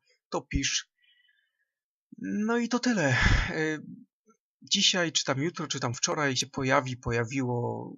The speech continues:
będzie się pojawiać typer. Na pewno się pojawi podsumowanie tygodnia, jeszcze nie wiem kiedy. No i omówienie Universa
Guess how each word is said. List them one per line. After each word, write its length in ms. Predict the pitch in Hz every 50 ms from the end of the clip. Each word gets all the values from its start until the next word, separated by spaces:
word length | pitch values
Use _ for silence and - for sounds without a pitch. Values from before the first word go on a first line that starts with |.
| - _ _
będzie 280 | 123 120 123 123 127 123
się 120 | - 127
pojawiać 680 | - - 123 120 117 117 113 113 113 110 110 - - -
typer. 480 | - 170 - - 156 143 143 139 131 131 _ _ _ _ _ _ _ _ _ _ _ _ - 120 113 113 110 113 117 117
Na 100 | 120 123
pewno 340 | 120 - 151 139 131 127 127
się 120 | 123 - 127
pojawi 400 | - 123 117 117 117 113 113 -
podsumowanie 600 | - 113 - - - 131 123 117 120 123 120 117
tygodnia, 460 | - 123 120 143 143 131 123 123 117
jeszcze 320 | 117 120 113 - - -
nie 100 | 127 123
wiem 140 | 117 127 123
kiedy. 360 | 117 143 156 156 165 170 180 - _ - - - - _ _ - _
No 300 | - 151 156 170 180 180 - -
i 500 | - 131 135 135 131 131 131 127 131 - - - - _
omówienie 680 | - 131 123 127 120 120 131 131 127 127 123 120 123
Universa 720 | 123 120 123 120 113 127 123 117 107 - - - 113 110